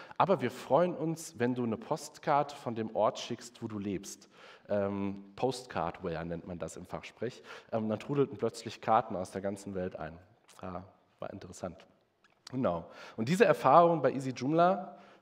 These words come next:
ähm, ja, war insofern interessant, als dass man im Team arbeiten musste, zwangsläufig. Ich bin nicht so der gute, der gute Tester, ähm, ich bin ja Entwickler, also ich weiß genau, wie man auf den Button drücken muss, damit es danach funktioniert. Ähm, und das ist für, fürs Testing immer doof.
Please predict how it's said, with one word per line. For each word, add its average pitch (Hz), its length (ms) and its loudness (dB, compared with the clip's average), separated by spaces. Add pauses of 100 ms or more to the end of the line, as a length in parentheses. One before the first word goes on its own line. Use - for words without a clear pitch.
ähm, 127 460 2 (420)
ja, 117 440 0 (120)
war 104 220 6
insofern 113 380 -4
interessant, 104 500 -4
als - 160 -8
dass - 160 -6
man 110 100 -4
im 98 160 -8
Team 131 260 -8
arbeiten 85 520 -6
musste, - 240 -16
zwangsläufig. 98 640 -8
Ich - 100 -20
bin 107 120 -8
nicht 107 120 -8
so - 80 -10
der 98 120 -6
gute, 101 420 -4 (320)
der 104 80 -4
gute 107 200 -8
Tester, 127 600 -2
ähm, 104 160 -8
ich - 100 -16
bin 110 120 -6
ja 104 80 -2
Entwickler, 110 480 0
also 104 180 -2
ich - 120 -12
weiß 104 280 2
genau, 104 340 -2
wie 110 60 -4
man 107 160 -4
auf 95 120 -6
den 101 140 -6
Button 101 300 -2
drücken 110 320 -6
muss, 110 220 -6
damit 95 340 -6
es 113 120 -12
danach 101 320 -4
funktioniert. 98 720 -10 (420)
Ähm, 107 240 4
und 107 160 -6
das 104 200 0
ist - 220 -10
für, 104 520 0
fürs - 280 -8
Testing 113 380 -6
immer 98 200 -2
doof. 101 400 -4